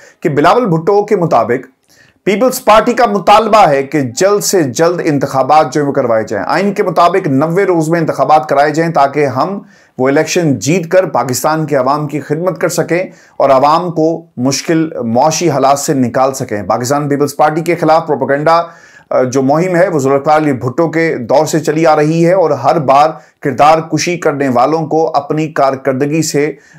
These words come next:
मुंह तोड़ हमने जवाब दिया है और इस दफ़ा भी हम जवाब देंगे। इमरान खान साहब को भी उन्होंने एक पैगाम दिया। आसिफ अली जरदारी ने मुल्क में तीस साल सियासत की है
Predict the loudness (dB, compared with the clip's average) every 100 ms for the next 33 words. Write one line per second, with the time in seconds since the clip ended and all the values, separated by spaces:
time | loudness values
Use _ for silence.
0 | -4 0 0 0 0 0 -2 -2 -2 -2
1 | -2 -2 2 2 0 -4 -4 0 2 2
2 | 2 2 0 0 -2 -2 -2 -2 -2 -4
3 | -4 -2 -2 -2 -8 -8 -8 -10 -14 _
4 | -4 0 0 -2 -4 -2 -2 -2 -4 -2
5 | -2 -2 -2 -2 -2 -2 -2 0 0 0
6 | -4 _ _ -20 -12 -2 -2 0 0 0
7 | 0 0 -2 0 0 0 0 -2 -8 -14
8 | -8 -2 -2 0 -2 -2 -4 -6 _ -4
9 | -2 -2 -4 0 0 0 -6 -4 -2 0
10 | -2 -4 -4 0 0 -2